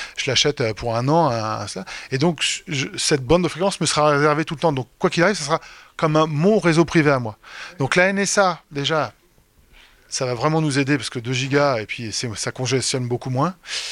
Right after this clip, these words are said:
Et, euh, et le réseau, le, le slicing nous, nous évitera ces réseaux privés. Malgré tout, on pense que pour les gros événements, comme je viens de dire, euh, les Jeux Olympiques, euh, la, la Coupe du Monde de l'uefa, enfin,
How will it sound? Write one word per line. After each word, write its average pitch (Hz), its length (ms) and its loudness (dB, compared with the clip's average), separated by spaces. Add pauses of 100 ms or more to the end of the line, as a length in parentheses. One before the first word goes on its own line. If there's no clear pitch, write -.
(240)
Et, 127 200 2
euh, 127 180 2
et 135 180 -2
le 127 200 2
réseau, 135 400 0
le, 131 340 2
le 123 160 0
slicing 151 580 0
nous, 127 280 -4
nous 117 400 -4
évitera 139 320 0
ces - 140 -2
réseaux 135 200 -2
privés. 113 240 -6 (420)
Malgré 160 300 4
tout, 214 260 -4 (280)
on 147 80 -4
pense 151 520 -2 (460)
que - 80 -2
pour 160 200 0
les 156 40 4
gros 147 160 4
événements, 156 480 0
comme 139 180 -2
je 123 60 -2
viens 139 140 0
de 139 60 -2
dire, 165 380 2 (540)
euh, 120 600 0
les 131 80 -4
Jeux 127 180 0
Olympiques, 151 440 0
euh, 113 220 -2
la, 110 400 -4
la 110 80 -8
Coupe 135 160 -6
du 160 100 4
Monde 160 220 2
de 131 640 4
l'uefa, 147 460 2
enfin, 127 200 -2